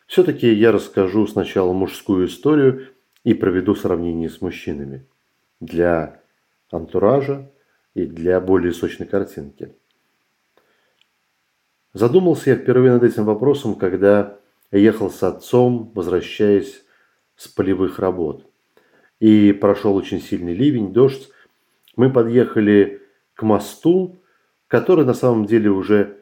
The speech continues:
полностью залило, то есть моста не было видно совсем. И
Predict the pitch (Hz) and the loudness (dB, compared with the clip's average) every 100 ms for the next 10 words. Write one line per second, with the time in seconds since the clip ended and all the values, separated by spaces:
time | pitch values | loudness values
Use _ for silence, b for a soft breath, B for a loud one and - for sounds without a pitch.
0 | _ _ 117 110 101 101 104 90 95 82 | _ _ 2 4 2 -2 -8 -2 -2 -2
1 | 78 73 73 _ 98 92 - 95 - 123 | -6 -10 -14 _ -4 -4 -6 -8 -6 -4
2 | 123 123 _ _ 101 98 95 92 87 85 | -4 -8 _ _ -2 -2 -2 -4 -4 -8
3 | 82 82 87 - 82 71 69 _ _ _ | -12 -10 -12 -10 -12 -12 -16 _ _ _
4 | _ _ _ _ 120 117 110 107 104 | _ _ _ _ 0 4 6 4 2